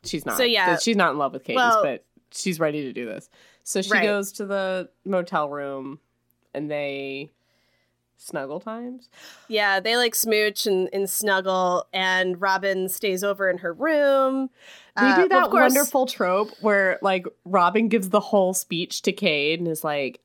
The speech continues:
Speaker 1: "I'm ready for this. Like, I, this is worth the risk. I'm ready to put it
Speaker 2: Yes.
Speaker 1: all on the line for this," and, like, does this whole speech. And then,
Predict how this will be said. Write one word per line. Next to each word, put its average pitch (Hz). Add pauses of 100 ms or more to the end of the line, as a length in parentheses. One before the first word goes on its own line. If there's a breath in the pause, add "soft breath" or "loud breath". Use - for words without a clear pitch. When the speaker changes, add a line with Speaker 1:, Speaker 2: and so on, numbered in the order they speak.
Speaker 1:
"I'm 165
ready 151
for 147
this. 131
Like, 160 (100)
I, 180
this 160
is 151
worth 165
the 151
risk. 147
I'm 180
ready 160
to -
put 196
it 160
Speaker 2:
Yes. -
Speaker 1:
all 156
on 156
the 143
line 143
for 208
this," 156
and, 151
like, 139
does 151
this 156
whole 156
speech. - (480 soft breath)
And 165
then, 147